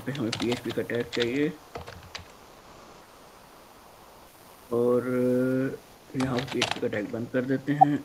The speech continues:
और यहाँ पर भी same चीज़ करते हैं। इसको कुछ देर के लिए यहाँ से ख़त्म कर देते हैं। अभी एक error हमारे पास आ रहा है इसके मुताबिक और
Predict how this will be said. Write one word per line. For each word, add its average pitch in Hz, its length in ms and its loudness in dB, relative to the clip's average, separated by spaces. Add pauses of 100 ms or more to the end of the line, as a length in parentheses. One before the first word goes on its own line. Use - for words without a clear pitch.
और 117 200 -6 (100)
यहाँ 120 300 -2 (100)
पर 110 220 0
भी 110 380 -4 (440)
same 113 440 0
चीज़ - 300 -4
करते 117 340 -6
हैं। 127 220 0 (1000)
इसको 139 380 -2
कुछ - 260 -6
देर 104 320 -4
के 101 80 -4
लिए 107 180 -2
यहाँ - 320 -6
से - 160 -8
ख़त्म - 300 -6 (120)
कर - 80 -8 (120)
देते - 240 -14
हैं। - 180 -12 (2250)
अभी 160 180 0 (120)
एक 131 240 0
error 123 240 0
हमारे 98 340 0 (100)
पास 113 200 -6 (100)
आ 113 160 -4
रहा - 160 -2
है 107 160 2
इसके - 320 -6
मुताबिक 110 800 -4
और 85 120 -4